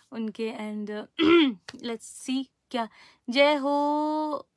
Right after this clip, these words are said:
भोजपुरी, एक बार पवन भैया वाला गाना सुना।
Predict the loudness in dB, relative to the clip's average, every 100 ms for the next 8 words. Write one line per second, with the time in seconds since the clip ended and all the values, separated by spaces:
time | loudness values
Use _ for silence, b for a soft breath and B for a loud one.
0 | -20 -10 -6 -6 -10 _ -12 -10 -8 -8
1 | -8 -6 -8 -6 -8 -6 -4 -4 -6 -8
2 | -8 -8 -8 -8 -10 -14 -12 -14